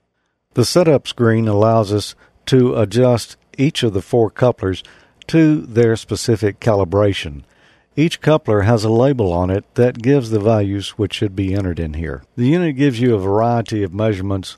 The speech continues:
all simultaneously. There's an analog forward power meter. There's a bar graph V S W R meter, an S W R alarm indicator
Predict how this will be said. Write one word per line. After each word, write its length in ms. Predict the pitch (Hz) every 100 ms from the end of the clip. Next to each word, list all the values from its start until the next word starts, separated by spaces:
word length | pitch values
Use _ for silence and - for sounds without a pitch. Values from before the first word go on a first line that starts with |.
| _
all 240 | 123 131 120
simultaneously. 1160 | 127 113 107 92 113 110 95 85 - 80 67 _
There's 200 | 107 101
an 100 | 101
analog 480 | 107 120 113 104 90
forward 420 | - 117 104 92
power 340 | 104 104 98 90
meter. 360 | 92 92 127 - _ _ _ -
There's 260 | 120 104
a 60 | 104
bar 300 | 101 147 160
graph 440 | 110 104 101 - _
V 300 | 92 107 104
S 160 | 98
W 420 | - 110 95 95 98
R 220 | 123 117
meter, 460 | 98 87 87 110 - _
an 160 | 98 92
S 220 | 104 -
W 400 | 123 101 101 104
R 180 | 101 98
alarm 400 | 95 107 104 104
indicator 640 | 143 127 - 90 90 110